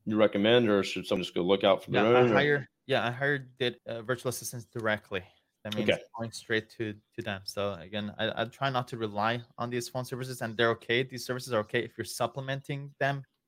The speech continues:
Speaker 1: Sure.
Speaker 2: um, to your own intake team, especially during off office hours or things like that. But yeah,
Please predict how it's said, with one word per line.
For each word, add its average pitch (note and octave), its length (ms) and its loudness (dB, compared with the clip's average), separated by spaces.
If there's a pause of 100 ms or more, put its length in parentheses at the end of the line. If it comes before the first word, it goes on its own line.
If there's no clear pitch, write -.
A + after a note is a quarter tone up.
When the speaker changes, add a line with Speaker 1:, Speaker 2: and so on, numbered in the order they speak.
(100)
Speaker 1:
Sure. - 340 2 (100)
Speaker 2:
um, G#2+ 200 0
to A2 160 -6
your G#2+ 160 0
own A#2 300 -6
intake C3+ 380 -6
team, C#3+ 300 -8 (240)
especially G#2+ 320 -10
during G#2 360 -6
off G#2 220 -2
office A2+ 360 -6
hours A#2+ 240 0
or A2 60 -12
things A2 220 -16
like G#2+ 140 -8
that. A2+ 260 -4 (100)
But G#2 100 -2
yeah, F#2+ 160 -6